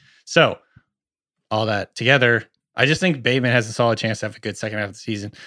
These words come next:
Um, and rookie receivers, generally speaking, over the years have always been much better over the second half of the season than they have during the first half of the season. The splits are actually, like, incredible. Um,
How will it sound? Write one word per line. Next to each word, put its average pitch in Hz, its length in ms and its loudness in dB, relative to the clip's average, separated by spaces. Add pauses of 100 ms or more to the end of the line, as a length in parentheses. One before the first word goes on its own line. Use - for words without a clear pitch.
(200)
Um, 104 340 -2 (500)
and 117 340 2
rookie 135 240 2
receivers, 123 560 2
generally 120 320 0
speaking, 117 560 -4
over 117 240 -2
the 110 80 -4
years 117 280 -2
have 110 100 -6
always 120 280 0
been 110 280 -4
much 117 320 -4
better 113 340 2
over 110 180 -4
the 101 80 -8
second - 300 -2
half 110 200 -6
of - 40 -18
the 95 80 -14
season 104 540 -8
than 104 140 -4
they 104 80 -2
have 104 380 -2 (200)
during 107 260 -4
the 98 80 -8
first - 240 -4
half 95 60 -6
of 82 60 -10
the - 20 -12
season. 101 260 -10
The 98 60 -10
splits - 280 -2
are 156 100 4
actually, 101 360 -2
like, 82 240 -6
incredible. 87 640 -8 (380)
Um, 104 380 -2